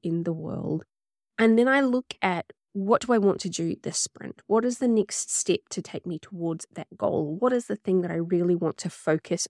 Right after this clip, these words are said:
on this sprint? And as I said before, one of the things that I'm focusing on is really articulating that what and getting clear on what that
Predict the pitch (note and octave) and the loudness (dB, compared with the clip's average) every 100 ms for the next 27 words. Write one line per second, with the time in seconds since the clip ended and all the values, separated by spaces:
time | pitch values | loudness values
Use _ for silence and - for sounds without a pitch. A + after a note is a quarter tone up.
0 | - D#3 D3+ G#3 C#4 - _ _ _ _ | -4 -4 0 0 0 -4 _ _ _ _
1 | _ F3+ F3+ E3+ - - - - - - | _ -2 0 0 -4 -10 -8 -6 -8 -10
2 | - - - _ _ _ _ - A3+ A3 | -14 -18 -20 _ _ _ _ -2 2 4
3 | A3 - G#3 G#3 - G#3+ A3 G3 - G3+ | 4 0 -4 -6 -4 0 2 2 2 0
4 | G3 G3+ G3+ G3 F#3 F#3 F3 F3 F3 E3+ | 2 2 -2 -6 -6 -4 -4 -4 -4 -6
5 | - F#3 F#3 - E3+ E3 F3 F3+ G3 - | -6 -4 -2 -4 -4 -8 -2 2 2 2
6 | D#3 - - - - - G3+ E3+ D#3+ D#3 | -4 -10 -6 -2 -2 2 4 4 2 0
7 | D#3+ - _ _ _ _ F#3+ F3 - _ | -4 -8 _ _ _ _ -2 0 -2 _
8 | E3 - - - F#3+ F#3+ F3 E3+ - F#3 | 2 2 0 -6 -4 -2 0 -2 -2 0
9 | F3 F3 F3 G#3 - - | 2 0 -2 -6 -10 -18